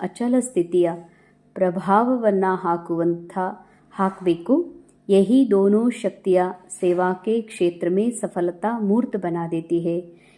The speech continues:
ಈ ಎರಡು ಮುಖ್ಯ ಶಕ್ತಿಗಳೇ ಸೇವೆಯ ಕ್ಷೇತ್ರದಲ್ಲಿ ತಮ್ಮನ್ನ ಸಫಲತಾ ಮೂರ್ತರನ್ನಾಗಿ ಮಾಡ್ತವೆ. ಹ್ಮ್, ಬಾಬಾ ಹೇಳ್ತಾರೆ, ಒಂದು ನಿರ್ಣಯ ಶಕ್ತಿ, ಇನ್ನೊಂದು ಕಂಟ್ರೋಲಿಂಗ್ ಪವರ್. ಮೊಟ್ಟ ಮೊದಲು ನಿರ್ಣಯ ಶಕ್ತಿ ಯಾತಕ್ ಬೇಕಾಗಿದೆ?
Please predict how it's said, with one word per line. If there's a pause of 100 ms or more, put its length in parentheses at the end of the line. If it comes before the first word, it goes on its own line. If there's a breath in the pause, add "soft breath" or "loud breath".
(160 loud breath)
ಈ
ಎರಡು
ಮುಖ್ಯ
ಶಕ್ತಿಗಳೇ
ಸೇವೆಯ
ಕ್ಷೇತ್ರದಲ್ಲಿ
ತಮ್ಮನ್ನ (520 loud breath)
ಸಫಲತಾ
ಮೂರ್ತರನ್ನಾಗಿ
ಮಾಡ್ತವೆ.
ಹ್ಮ್,
ಬಾಬಾ
ಹೇಳ್ತಾರೆ,
ಒಂದು
ನಿರ್ಣಯ
ಶಕ್ತಿ,
ಇನ್ನೊಂದು
ಕಂಟ್ರೋಲಿಂಗ್
ಪವರ್. (580 soft breath)
ಮೊಟ್ಟ
ಮೊದಲು
ನಿರ್ಣಯ
ಶಕ್ತಿ
ಯಾತಕ್
ಬೇಕಾಗಿದೆ?